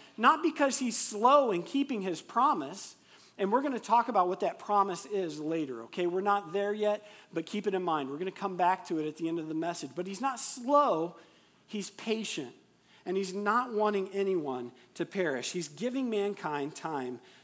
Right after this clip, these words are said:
to repent. And now, why would we need to repent? Well, that leads us to the second assumption within our question this morning, and that assumption is this, that certain things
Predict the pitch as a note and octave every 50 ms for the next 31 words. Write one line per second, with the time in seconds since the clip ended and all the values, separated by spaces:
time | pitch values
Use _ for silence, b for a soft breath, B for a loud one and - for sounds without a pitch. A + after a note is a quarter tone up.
0 | B B - E3+ D#3 D#3+ D#3+ D#3 - - G3+ F#3 D#3 C3 A#2+ A#2 D#3+ D#3+ F3+ F#3+
1 | F3+ F3 E3+ F#3 G#3+ A#3 C4+ D4 C4+ B B B B B - G3+ G#3+ A3 F#3+ G#3
2 | G3 F#3 F#3 F#3 F#3 F3 F3 - E3+ D#3 D#3+ D#3 D3+ - - - F#3 D#3+ C#3 D3+
3 | D3 D3+ D#3 G3 A#3 A#3+ G3+ G3 A3 A#3+ B3 A#3 F#3+ F#3+ F3+ E3+ E3+ - - F#3
4 | E3+ F3 F3 - - - A#3 A3+ A3+ C4 G#3+ A3 B B B B B B - E3
5 | E3 - - - G#3+ A3+ A#3 - - F3+ E3 E3+ E3+ E3+ E3+ F3 G3 G3 G#3 G#3
6 | G#3 G3+ - - G#3+ G#3+ G#3 - - F#3 E3+ D#3+ D#3+ D#3+ - - G3 G#3 A3+ G#3+
7 | F3 C#3+ C#3 D3+ F3 G3+ G#3 A3 G#3 - - G3 F3 F3+ - F3+ F3+ F3+ F3+ E3
8 | F3 G3+ A#3 A#3 F3 B2 B2+ - - - - B B B B B B B B B
9 | B B B B B E3+ F3+ A3 - - - - - B3+ C#4 D4+ D#4 D#4 D#4 D4
10 | D4 - C4+ A#3+ A3 F#3+ F3 E3+ F3+ F3+ F3+